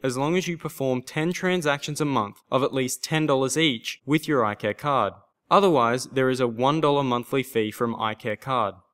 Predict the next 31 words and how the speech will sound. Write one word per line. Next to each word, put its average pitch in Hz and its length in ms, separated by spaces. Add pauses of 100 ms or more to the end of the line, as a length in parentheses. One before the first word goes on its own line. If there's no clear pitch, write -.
(380)
When 160 200
you 170 80
use 196 240
the 262 100
card 156 380
for 160 80
purchases, 117 760 (360)
there 135 160
are 135 80
no 139 320
transaction 120 680
fees. - 540 (480)
There 156 180
are 160 120
also 220 320
no 190 200
fees 131 420
to 127 100
load 127 480
or 135 120
withdraw 156 460
money 165 400
between 135 420
your 123 120
linked 127 420
checking 190 380
account 110 400 (320)
and 135 240
your 120 160
iCare 117 380
card. 131 360